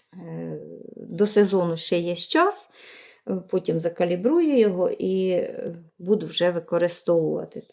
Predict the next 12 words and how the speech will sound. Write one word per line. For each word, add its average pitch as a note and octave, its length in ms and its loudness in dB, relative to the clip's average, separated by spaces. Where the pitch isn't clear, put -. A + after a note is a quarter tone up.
Потім E3 400 -4
вже D#3 180 -6
все E3+ 240 -4
покажу, D#3+ 480 -2
якщо D#3 340 2
в G#3+ 40 6
мене E3+ 240 0
вийде, D#3 440 2
звичайно. D#3+ 480 -4
Це D#3+ 120 2
в D#3 40 -2
мене, D3+ 260 -4